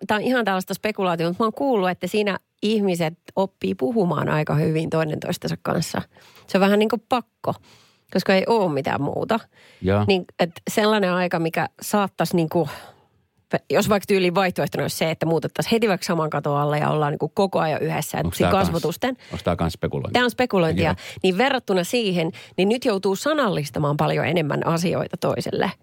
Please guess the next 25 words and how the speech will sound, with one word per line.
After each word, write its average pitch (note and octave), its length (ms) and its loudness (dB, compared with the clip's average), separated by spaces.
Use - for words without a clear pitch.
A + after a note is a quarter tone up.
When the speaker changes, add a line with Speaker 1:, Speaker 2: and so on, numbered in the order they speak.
Speaker 2:
Mm. D#2 240 2
Speaker 1:
Niin D3+ 280 2
se G#3 220 2
voi D4 300 0
olla C#4 260 0
jopa C4 280 -4
tosi D#4+ 300 -4
hyvä A#4 220 0
juttu. - 360 -8
Speaker 2:
Mut A#2+ 140 6
muuttuuko D#3 380 2
se, B2+ 140 2
my-, D#3 180 2
muuttuuko E3 500 0
toi A#2 280 2
tavallaan A2 360 2
toi, G#2+ 200 0
toi G#2 240 2
symbioosi F2 640 0
siinä F#2+ 260 0
kohtaa D#2+ 380 -2
sitten, E2 300 -2
kun D3 200 2
ollaan G2 200 2
kasvokkain? C#2 680 -6